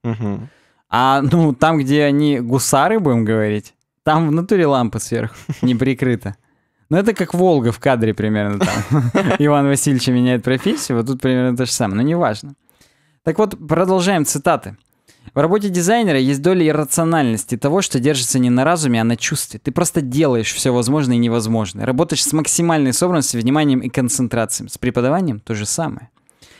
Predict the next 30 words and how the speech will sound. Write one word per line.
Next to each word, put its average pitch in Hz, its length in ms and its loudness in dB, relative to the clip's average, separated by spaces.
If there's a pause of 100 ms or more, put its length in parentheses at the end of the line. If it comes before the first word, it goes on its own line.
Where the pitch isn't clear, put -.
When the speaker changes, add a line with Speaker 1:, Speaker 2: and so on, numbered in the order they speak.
(120)
Speaker 2:
То - 60 -2
есть 131 160 -2
он 175 140 0
говорит 175 240 2
о 175 80 0
том, 233 220 2
что 160 500 0 (380)
надо 151 220 0
всё-таки 143 340 -2
думать 135 440 0 (220)
неокортексом, 131 800 0
а 113 60 0
не 120 140 4
лимбухой. 117 640 0
И 131 80 -4
тогда, 147 240 0
в - 80 -12
принципе, 185 520 0 (300)
даже 143 200 -2
такие 170 280 -2
простые 160 440 0
и 139 180 -6
типа 127 440 -2
очевидные 127 540 2
вещи, 127 260 0
как - 220 -10
цвет – - 480 -2 (480)
они 151 220 2
будут 156 200 2
казаться 143 760 0